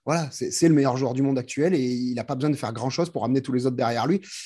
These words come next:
Donc aujourd'hui, la question, euh, elle va se poser et il est tellement incontournable à son poste, tellement incontournable dans cette équipe et il fait tellement l'una-, l'unanimité que effectivement, ça peut être quand même un petit casse-tête pour, euh, pour Fabien Galtier.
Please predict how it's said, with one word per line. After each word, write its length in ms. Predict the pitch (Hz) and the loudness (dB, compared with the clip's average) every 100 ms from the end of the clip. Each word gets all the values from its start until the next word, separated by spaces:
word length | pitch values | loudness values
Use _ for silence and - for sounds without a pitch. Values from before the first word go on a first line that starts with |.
| - - - _ | -16 -20 -20 _
Donc 320 | 123 160 208 | 2 6 8
aujourd'hui, 500 | 160 147 147 139 190 | 8 8 6 4 2
la 120 | 226 143 | 2 0
question, 420 | 151 135 170 - | -2 -2 -2 -2
euh, 100 | 131 123 | -6 -6
elle 160 | 147 127 | -4 0
va 100 | 170 | 0
se 100 | - | 4
poser 420 | 156 139 180 247 | 4 6 6 4
et 160 | 147 | 2
il 160 | 135 131 | 2 2
est 140 | 127 | -2
tellement 380 | - 202 196 180 | 2 4 4 2
incontournable 720 | 196 208 196 196 175 175 160 | 2 0 0 -4 -2 -2 -2
à 60 | 151 | -4
son 180 | - 151 | -4 -8
poste, 240 | 131 113 _ - _ | -8 -12 _ -20 _
tellement 380 | 190 185 175 | 4 6 6
incontournable 720 | 202 208 196 - 175 170 143 120 - - | 4 4 2 2 -2 0 0 -4 -8 -2
dans 120 | 147 | 0
cette 180 | 147 143 | 0 0
équipe 280 | 139 147 | -2 -2
et 40 | 131 | -2
il 100 | 127 | -2
fait 140 | 127 | -4
tellement 380 | 120 214 196 175 | 2 4 6 6
l'una-, 260 | 165 156 135 | 6 6 2
l'unanimité 720 | 147 156 147 135 135 131 247 - _ _ | 2 2 2 2 2 0 -4 -8 _ _
que 200 | - 123 | -4 -2
effectivement, 640 | - 170 - 165 - 143 190 | 2 0 2 -2 0 0 0
ça 140 | 135 | -2
peut 100 | 123 | 0
être 200 | 185 - | -2 -2
quand 100 | - | -4
même 180 | 123 156 | 0 0
un 60 | 143 | 0
petit 300 | 127 135 143 | -2 -6 -6
casse-tête 440 | 120 - 175 180 | -6 -4 -4 -2
pour, 360 | 127 139 139 117 | -4 -2 -2 -2
euh, 140 | 107 101 - _ | -4 -8 -16 _
pour 120 | 151 | -8
Fabien 200 | 139 120 | -6 -6
Galtier. 320 | 117 131 - | -6 -8 -12